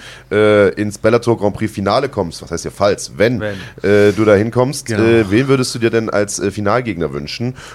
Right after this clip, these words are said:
Speaker 1: Und, ähm, auch als Halbfinalgegner wahrscheinlich Pitbull, ne? Würdest du im Halbfinale wahrscheinlich gerne haben, könnte ich mir vorstellen. Wen würdest du gerne im Finale haben wollen?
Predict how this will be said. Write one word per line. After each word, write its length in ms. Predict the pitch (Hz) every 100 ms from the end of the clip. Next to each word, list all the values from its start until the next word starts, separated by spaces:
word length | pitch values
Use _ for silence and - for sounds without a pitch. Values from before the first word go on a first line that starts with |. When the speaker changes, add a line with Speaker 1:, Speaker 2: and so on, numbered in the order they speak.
| - -
Speaker 1:
Und, 500 | 98 98 101 - -
ähm, 420 | 98 98 98 98 - -
auch 120 | 113
als 140 | 131
Halbfinalgegner 560 | 143 135 92 87 87 80
wahrscheinlich 400 | 87 95 80 -
Pitbull, 320 | 113 - 73
ne? 160 | 78 82
Würdest 180 | 85
du 60 | -
im 80 | 73
Halbfinale 320 | 85 90 92
wahrscheinlich 240 | 92 95
gerne 160 | 101 92
haben, 220 | 98 101 -
könnte 100 | 98
ich 80 | 98
mir 60 |
vorstellen. 300 | 98 101 95 87
Wen 120 | 110
würdest 180 | 107 -
du 40 |
gerne 140 | 90
im 40 | 92
Finale 320 | 90 78 73
haben 160 | 65 60
wollen? 160 | 64